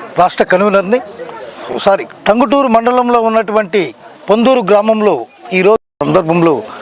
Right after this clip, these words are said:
మమ్మల్ని ఆహ్వానితులుగా పిలవటం గొప్ప పరిణామ విషయం. ఒక కు-, ఒక కుగ్రామంలో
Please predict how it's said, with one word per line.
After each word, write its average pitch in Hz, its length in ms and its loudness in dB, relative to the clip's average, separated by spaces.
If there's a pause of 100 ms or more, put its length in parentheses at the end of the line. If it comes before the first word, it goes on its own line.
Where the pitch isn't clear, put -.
(240)
మమ్మల్ని 180 300 2
ఆహ్వానితులుగా 165 800 0 (220)
పిలవటం 165 400 0
గొప్ప 156 180 0
పరిణామ 180 400 0
విషయం. 214 340 -2 (680)
ఒక - 100 0
కు-, 196 340 0
ఒక 175 100 0
కుగ్రామంలో 226 720 0